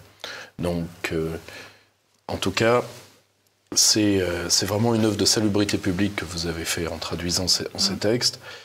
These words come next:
Speaker 1: en espérant, même si, euh, il est toujours plus tard que ce qu'on pense,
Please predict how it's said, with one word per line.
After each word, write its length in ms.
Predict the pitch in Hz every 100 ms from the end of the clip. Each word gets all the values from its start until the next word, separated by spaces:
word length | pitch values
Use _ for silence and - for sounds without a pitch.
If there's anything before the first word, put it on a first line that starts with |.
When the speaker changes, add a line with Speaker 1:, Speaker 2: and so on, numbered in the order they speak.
| - _ _
Speaker 1:
en 140 | 85 95
espérant, 600 | 95 - 95 87 98 110 - - _ _ -
même 180 | 82 85
si, 400 | - - 95 85
euh, 200 | 67 60 - - - - - - -
il 60 | 92
est 80 |
toujours 260 | - 87 90
plus 180 | - 98
tard 280 | 113 98 -
que 100 | -
ce 120 | -
qu'on 180 | - 76
pense, 460 | 92 101 - -